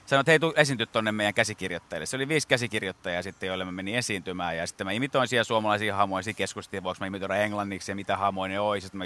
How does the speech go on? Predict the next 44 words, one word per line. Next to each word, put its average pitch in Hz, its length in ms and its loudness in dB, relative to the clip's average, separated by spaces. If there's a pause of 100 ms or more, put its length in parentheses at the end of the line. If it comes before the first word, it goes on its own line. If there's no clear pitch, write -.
(140)
puhuin 98 200 -6
siitä, 92 160 -4
että 90 140 -6
okei, 95 220 -2
että 90 100 -2
mä 92 60 -6
oon 95 100 -2
joitakin 95 360 -4
hahmoja 90 220 -4
tehnyt. 110 380 0 (360)
Mä - 120 -20
olin 95 120 -6
silloin 98 240 -2
just - 140 -8
Clint 107 280 -6
Eastwoodia 92 680 -2
ja - 60 -14
Schwarzeneggeria 85 1040 -4
ja 87 180 -4
Michael 95 380 -6
Jacksonia 82 400 -8
tehnyt 87 300 -8
johonkin 87 360 -10
mainokseen. 95 540 -2
Mut 92 120 -10 (120)
mulla 120 140 -2
ei - 20 2
ollut 131 100 -2
tavallaan 143 240 2
niille 135 140 2
mitään 117 360 2
juttua. 95 580 -2
Ja 69 120 -4
sit 98 140 -10
se - 100 -2
on 95 40 -2
niinku 92 180 -6
harmi, 98 340 0
jos, - 200 -8 (140)
harmi, 110 220 0
jos 107 140 -4
ei 104 80 -2
siinä 110 220 2
oo. 110 120 4